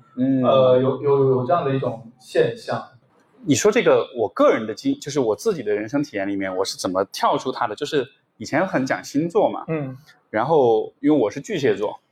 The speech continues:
Speaker 1: 但是呢，我会发-
Speaker 2: 大家都很懂。
Speaker 1: 呃，我会发现，呃，以前有的时候在遇到一些，认识一些新朋友的时候，大家都会说：“哎，你猜猜你是什么星座的？”然后我会发现，很多时候人，别人让我猜，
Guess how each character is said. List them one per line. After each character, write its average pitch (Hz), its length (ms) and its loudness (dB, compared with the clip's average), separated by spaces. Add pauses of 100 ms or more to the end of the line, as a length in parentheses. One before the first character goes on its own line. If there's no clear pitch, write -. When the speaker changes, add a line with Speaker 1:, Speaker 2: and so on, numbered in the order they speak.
(280)
Speaker 1:
但 165 140 0
是 156 140 0
呢， 131 340 2 (560)
我 - 100 2
会 202 160 4
发- 196 200 2
Speaker 2:
大 - 0 -
家 - 20 2
都 170 60 0
很 170 220 -4
懂。 175 140 0 (260)
Speaker 1:
呃， - 360 2 (420)
我 127 100 2
会 220 160 4
发 202 220 2
现， 127 460 -6 (540)
呃， 104 360 0 (260)
以 123 140 -6
前 147 140 0
有 151 100 4
的 110 80 2
时 - 80 -4
候 - 80 2
在 135 140 2
遇 143 140 -2
到 127 120 0
一 120 40 -6
些， 131 120 0
认 147 200 -2
识 147 120 -4
一 139 40 2
些 - 20 -4
新 175 180 -4
朋 127 160 -4
友 117 80 -4
的 104 60 -8
时 110 100 -6
候， 101 180 0 (300)
大 127 100 -2
家 135 60 0
都 143 80 0
会 113 380 2
说 - 180 -2
：“哎， 180 120 2
你 147 60 -4
猜 - 160 -4
猜 165 100 4
你 127 60 -2
是 110 80 -6
什 113 120 -10
么 95 80 -12
星 131 180 -2
座 147 200 2
的？” - 160 -4 (340)
然 220 140 4
后 294 60 4
我 220 80 4
会 208 40 2
发 240 160 2
现， 143 340 -2 (420)
很 139 220 0
多 294 140 4
时 302 80 0
候 202 100 6
人， 156 100 2
别 131 120 2
人 202 100 2
让 233 100 2
我 - 60 -2
猜， 170 400 -4